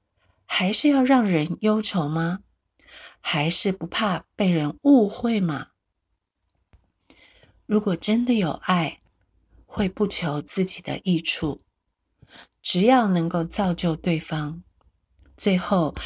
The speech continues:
让人生出不会后悔的懊悔。我相信牧者会宁愿忍受对方的暂时忧愁，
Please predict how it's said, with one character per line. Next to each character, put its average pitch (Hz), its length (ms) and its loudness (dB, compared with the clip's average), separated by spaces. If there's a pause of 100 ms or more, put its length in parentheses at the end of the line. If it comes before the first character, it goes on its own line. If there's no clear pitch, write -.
(240)
让 226 240 6
人 160 200 2
生 185 340 2
出 185 240 0
不 156 220 -2
会 180 300 0
后 233 300 4
悔 131 260 -4
的 - 220 -8
懊 190 180 0
悔。 - 400 -4 (1160)
我 180 120 2
相 180 320 0
信 170 380 -2 (460)
牧 202 200 2
者 - 280 -4
会 175 220 0
宁 156 320 0
愿 214 360 2
忍 165 260 2
受 185 300 0
对 190 220 -2
方 180 260 -2
的 160 120 -2
暂 202 340 0
时 - 320 -4
忧 185 240 0
愁， - 400 -8